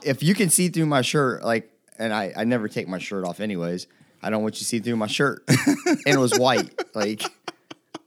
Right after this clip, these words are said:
Speaker 1: a white see-through shirt.
Speaker 2: <laughs>
Speaker 1: Whatever.
Speaker 2: Um, wanted to take a moment to say thank you to, uh, Brandon Martell.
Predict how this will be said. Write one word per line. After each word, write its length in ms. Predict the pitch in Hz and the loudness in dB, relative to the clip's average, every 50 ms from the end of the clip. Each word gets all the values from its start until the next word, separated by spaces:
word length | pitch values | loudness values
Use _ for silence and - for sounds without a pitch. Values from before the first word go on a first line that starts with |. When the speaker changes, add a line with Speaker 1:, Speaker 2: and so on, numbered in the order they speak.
| _ - | _ -4
Speaker 1:
a 60 | 117 | 0
white 280 | 117 131 135 139 - | 2 4 2 2 2
see-through 460 | - - - 131 131 - - - 135 120 | -2 -2 -2 -2 -4 -4 0 0 0 0
shirt. 460 | - - - 117 110 98 87 - - - _ _ - | 0 -2 -2 0 0 0 -2 -4 -8 -10 _ _ -8
Speaker 2:
<laughs> 1200 | - - _ _ - - - _ _ - - _ _ _ _ _ _ _ _ _ - - - | -8 -8 _ _ -14 -14 -16 _ _ -14 -14 _ _ _ _ _ _ _ _ _ -20 -20 -18
Speaker 1:
Whatever. 320 | - - - - - - - _ _ _ _ _ _ _ _ _ _ _ _ _ - | -16 -14 -14 -14 -14 -16 -18 _ _ _ _ _ _ _ _ _ _ _ _ _ -8
Speaker 2:
Um, 300 | 98 90 85 - - - _ _ _ _ _ _ _ _ _ | -8 -6 -6 -8 -10 -14 _ _ _ _ _ _ _ _ _
wanted 340 | - 104 110 123 131 120 98 95 | -6 -2 0 0 2 2 2 2
to 400 | 95 87 87 82 80 82 82 - - _ _ - | 2 2 2 0 -2 -4 -8 -10 -14 _ _ -4
take 200 | - 95 82 98 | -4 -2 -2 0
a 40 | |
moment 320 | 87 87 85 85 85 85 - | -2 0 0 0 -2 -4 -6
to 60 | 92 | -6
say 220 | - - 87 80 78 | -6 -4 -4 -4 -6
thank 320 | - 90 87 82 80 - | -4 -4 -4 -4 -6 -6
you 140 | 85 82 80 | -8 -8 -6
to, 380 | 73 - - 85 78 78 76 73 | -6 -6 -6 -4 -6 -6 -6 -8
uh, 260 | 73 73 73 73 73 71 - | -8 -10 -10 -10 -12 -14 -16
Brandon 380 | 85 - - 87 85 80 78 78 | -14 -8 -6 -4 -4 -2 -4 -4
Martell. 540 | 78 78 76 - - 80 78 76 73 76 | -4 -6 -6 -6 -6 -6 -4 -6 -6 -10